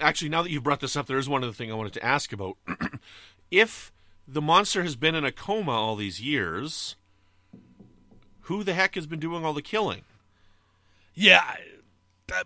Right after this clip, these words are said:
Speaker 2: now you're dropping it down to a four. Um, <laughs>
Speaker 1: So, yeah, that's the plot point that really bugged me. I, I know I forgot to talk about it during the main discussion.
Speaker 2: I didn't even think about it.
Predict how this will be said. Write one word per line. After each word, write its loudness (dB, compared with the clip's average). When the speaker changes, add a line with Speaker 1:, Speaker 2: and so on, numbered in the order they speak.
Speaker 2:
now 8
you're 6
dropping 4
it -8
down 2
to 0
a -2
four. -2
Um, 12
<laughs> 6
Speaker 1:
So, 6
yeah, 8
that's 2
the -4
plot 0
point -4
that -2
really 0
bugged -2
me. -4
I, 0
I 2
know 0
I 0
forgot -6
to -14
talk -2
about -8
it -10
during -10
the -8
main -8
discussion. -8
Speaker 2:
I -2
didn't 2
even 0
think 0
about 4
it. -8